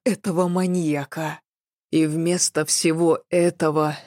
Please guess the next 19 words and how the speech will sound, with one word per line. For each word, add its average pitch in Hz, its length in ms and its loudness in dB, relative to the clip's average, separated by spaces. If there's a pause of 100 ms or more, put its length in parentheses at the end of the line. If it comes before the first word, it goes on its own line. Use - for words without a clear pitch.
(120)
перед 131 300 -4
моим 214 360 0
внутренним 160 680 0
взором 202 500 4
возник 214 640 0
темный 240 480 0
ельник, 151 580 2
сгрудившийся 156 1160 0 (100)
вокруг 202 560 -2
круглого 196 640 2
лесного 226 560 2
озерка, 180 840 -2 (280)
и - 160 2
одноэтажное 180 1040 2
кирпичное 202 720 -2
здание 151 640 -2
на 160 100 0
его 156 460 2
берегу. 160 640 0